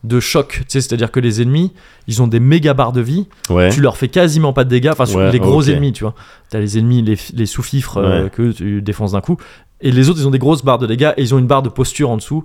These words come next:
Speaker 2: Ouais.
Speaker 1: Et en fait, c'est ça que tu pètes et c'est quand tu la pètes qu'ils se retrouvent à genoux pendant quelques
Speaker 2: Ils
Speaker 1: temps.
Speaker 2: sont vulnérables.
Speaker 1: C'est ça que tu fais les plus gros dégâts.
Speaker 2: Ouais, d'accord.
Speaker 1: Ça veut
Speaker 2: Ouais,
Speaker 1: dire que
Speaker 2: il y a
Speaker 1: littéralement,
Speaker 2: presque
Speaker 1: dans
Speaker 2: ça
Speaker 1: le
Speaker 2: dans
Speaker 1: jeu
Speaker 2: Diablo aussi.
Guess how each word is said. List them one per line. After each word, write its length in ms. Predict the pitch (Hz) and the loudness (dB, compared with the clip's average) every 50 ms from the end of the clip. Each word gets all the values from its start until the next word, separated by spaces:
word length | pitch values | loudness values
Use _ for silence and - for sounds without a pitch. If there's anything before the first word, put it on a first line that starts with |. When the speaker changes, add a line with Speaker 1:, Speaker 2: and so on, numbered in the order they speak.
| - | -2
Speaker 2:
Ouais. 220 | 90 90 92 85 78 | 0 2 2 2 0
Speaker 1:
Et 60 | - | -2
en 40 | 107 | -4
fait, 200 | - 131 123 - | -4 -4 -4 -2
c'est 100 | - 123 | -4 -4
ça 160 | 107 - 151 | -2 -2 -2
que 80 | 139 - | -4 -4
tu 160 | - - 127 | -6 -10 -6
pètes 240 | - - 160 156 - | -2 -2 -2 0 -2
et 60 | 127 | -4
c'est 120 | - - - | -4 -6 -6
quand 200 | - 160 175 - | -2 -2 -2 0
tu 160 | - - 147 | 0 0 0
la 100 | 131 123 | 0 2
pètes 240 | - 165 160 - - | 0 -2 -2 -2 -6
qu'ils 140 | - 127 | -8 -8
se 160 | - - - - | -8 -8 -4 -4
retrouvent 300 | 135 127 - 151 131 127 | -4 -2 0 0 2 2
à 40 | |
genoux 220 | 117 110 135 156 160 | 2 4 2 2 2
pendant 180 | - 143 123 | 2 0 -2
quelques 200 | 110 - 123 104 80 | -2 -4 -4 -4 -4
Speaker 2:
Ils 60 | 87 | -2
Speaker 1:
temps. 100 | - - | 0 0
Speaker 2:
sont 80 | 101 98 | 0 0
vulnérables. 480 | 95 101 104 98 95 92 92 98 104 | 2 2 2 4 4 4 4 4 4
Speaker 1:
C'est 60 | 107 110 | 2 2
ça 40 | 107 | 0
que 40 | 104 | -2
tu 80 | 98 | -4
fais 100 | - 151 | -4 -2
les 80 | 139 131 | -2 0
plus 120 | - - | 0 0
gros 120 | 117 110 110 | 0 0 0
dégâts. 120 | 104 101 87 | 0 0 0
Speaker 2:
Ouais, 220 | 95 98 95 92 | 2 2 2 2
d'accord. 260 | 85 80 - - 78 | 0 -2 -4 -4 -6
Speaker 1:
Ça 140 | 69 - 127 | -2 2 2
veut 80 | 104 107 | 2 2
Speaker 2:
Ouais, 60 | 110 | 2
Speaker 1:
dire 180 | 131 170 - - | 0 -2 -4 -2
que 80 | - | -2
Speaker 2:
il 80 | 139 131 | -2 -2
y 40 | 131 | 0
a 40 | 87 | 0
Speaker 1:
littéralement, 380 | 82 151 120 120 117 139 160 | 2 2 2 2 2 2 2
Speaker 2:
presque 100 | 175 151 | 2 2
Speaker 1:
dans 60 | 127 | 2
Speaker 2:
ça 60 | 113 104 | 2 0
Speaker 1:
le 40 | 98 | 0
Speaker 2:
dans 60 | 101 | 0
Speaker 1:
jeu 60 | 92 95 | 0 0
Speaker 2:
Diablo 260 | 95 92 87 95 95 | 0 0 0 2 0
aussi. 280 | 95 90 - 110 87 | 0 0 -2 -4 -4